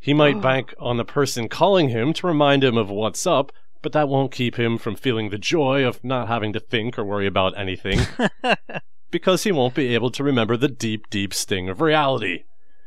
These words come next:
Speaker 2: Hmm.
Speaker 1: I know he remembers some dreams, but I don't recall him talking of nightmares that often. If he picks nightmare, it won't be because of any sound logic. I believe
Speaker 2: <laughs>
Speaker 1: temporary amnesia is the way to go.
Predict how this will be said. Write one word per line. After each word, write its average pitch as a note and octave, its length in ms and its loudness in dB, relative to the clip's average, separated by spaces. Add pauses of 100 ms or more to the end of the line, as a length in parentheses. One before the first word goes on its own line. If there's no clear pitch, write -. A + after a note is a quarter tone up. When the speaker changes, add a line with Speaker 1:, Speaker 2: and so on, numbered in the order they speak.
(200)
Speaker 2:
Hmm. B2+ 440 -12 (360)
Speaker 1:
I G#2 120 0
know A#2 140 4
he A#2+ 80 2
remembers A2 440 2
some F3 220 2
dreams, A2+ 400 0
but D3+ 180 -2
I D3+ 60 2
don't C#3+ 140 0
recall B2 360 0
him A2+ 160 0
talking G#2+ 420 -4
of F#2 140 -6
nightmares A2 560 2
that F#2 160 -2
often. E2 440 -6 (120)
If A2 140 -8
he C#3+ 80 2
picks A3+ 260 2
nightmare, C3+ 500 2
it C#3+ 140 4
won't C3+ 220 0
be B2+ 100 -4
because G#2+ 320 -2
of G2+ 100 -4
any G#2 220 -6
sound A#2 460 -2
logic. G#2 480 -4 (120)
I C#3+ 140 0
believe C3 340 2
Speaker 2:
<laughs> - 240 -2
Speaker 1:
temporary F#3+ 500 4
amnesia D#3 680 6 (180)
is C3 260 2
the D#3 100 2
way G2 180 0
to G2+ 100 -6
go. F2 440 -10